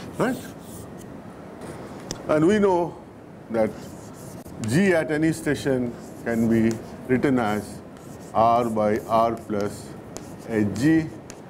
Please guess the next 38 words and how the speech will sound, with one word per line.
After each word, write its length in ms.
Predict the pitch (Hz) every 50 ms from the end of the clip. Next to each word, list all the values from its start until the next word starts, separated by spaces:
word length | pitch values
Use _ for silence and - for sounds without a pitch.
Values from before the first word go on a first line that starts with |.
| - - - - -
square. 560 | - - - - - 143 139 123 101 85 78 - - - - - -
The 60 | 110
message 380 | 107 117 135 127 175 185 170 156
is, 300 | 170 165 160 - - - - - - - - - - -
if 160 | - 156 156
I 120 | 196 214 233
know 100 | 254 247
radius 340 | 226 190 160 165 156 - 151
of 160 | 127 107 104
Earth, 340 | 95 110 - - - - -
if 160 | 117 123 - 170
I 120 | 175 185
know 260 | 185 180 170 170 175 - - - - -
what 500 | - 117 127 143 156 147 - - - -
geometric 520 | 113 123 151 156 175 214 214 220 233 226 -
height 220 | - 151 135 127
I 260 | 131 123 117 113 113
am, 120 | 113 113 123 - - - - - - - - - - - - - - - - -
then, 340 | - 135 139 139 135 139 - -
and 120 | 139 127
if 140 | 135 135 135
I 100 | 151 139
know 200 | 139 147 170 170
the 160 | 156 160 143
local 360 | 131 127 135 131 - 208 202 175
value 460 | 165 151 147 143 143 139 139 139 139 - - - - - - - - - - - - - - - - - - - - - - - -
of 340 | - 113 117 113 113 98 107
G 220 | 131 165 180 190 - - - -
at 240 | 143 165 208 196 175
the 60 | 190
surface 800 | - - 170 139 - - 143 131 135 131 131 - - - - - - -
of 120 | - 107 117
the 140 | - - -
Earth, 320 | 123 120 120 117 - -
which 140 | 117 107 110
is 100 | 110 110
G 160 | 101 107 117
naught, 460 | 113 107 147 185 170 156 156 - -